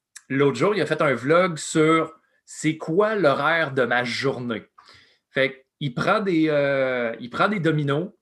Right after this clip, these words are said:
il se fait une timeline de vingt-quatre heures sur un gros carton. Il peinture ses dominos, genre rose, noir, rouge, bleu. Chaque couleur représente une, une activité dans sa journée. Fait que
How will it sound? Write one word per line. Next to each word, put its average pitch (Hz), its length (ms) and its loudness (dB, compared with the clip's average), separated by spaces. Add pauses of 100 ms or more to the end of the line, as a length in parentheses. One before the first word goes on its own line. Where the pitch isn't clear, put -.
(140)
il 120 80 -10
se - 120 -12
fait 185 140 -2
une 196 160 -4
timeline 156 720 0
de 135 80 0
vingt-quatre 143 540 -4
heures 147 280 -2
sur 117 200 -8
un 113 100 -4
gros 127 300 -2
carton. 143 480 -2 (1080)
Il 151 140 -8
peinture 196 460 0
ses 180 160 -4
dominos, 151 520 0
genre 135 400 -4
rose, 131 800 -4
noir, 117 880 -4
rouge, 113 640 -6
bleu. 117 440 -4
Chaque - 280 -10
couleur 160 500 2
représente 131 680 -4
une, 113 400 -8
une 117 120 -10
activité 113 380 -10
dans 120 140 -4
sa - 120 -8
journée. 113 320 -8
Fait 107 140 -8
que 107 120 -18